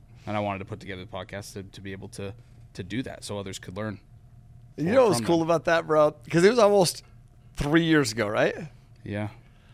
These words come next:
Speaker 1: Jeez, I did, yeah.
Speaker 2: 'Cause I remember we were like, you're like,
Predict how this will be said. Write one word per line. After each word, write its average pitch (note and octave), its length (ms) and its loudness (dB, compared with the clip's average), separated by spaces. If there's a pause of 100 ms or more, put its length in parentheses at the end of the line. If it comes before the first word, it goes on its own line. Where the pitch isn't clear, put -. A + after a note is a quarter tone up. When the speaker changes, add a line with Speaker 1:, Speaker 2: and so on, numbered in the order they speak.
(300)
Speaker 1:
Jeez, G#2 180 -8
I G#2 40 -6
did, G2+ 160 -8
yeah. G2 180 -6 (480)
Speaker 2:
'Cause D#3 160 4
I F3 80 10
remember F#3 480 4 (400)
we D3+ 180 -4
were C#3+ 140 -2
like, A#2+ 140 -2 (500)
you're A#2+ 120 -6
like, G#2+ 160 -4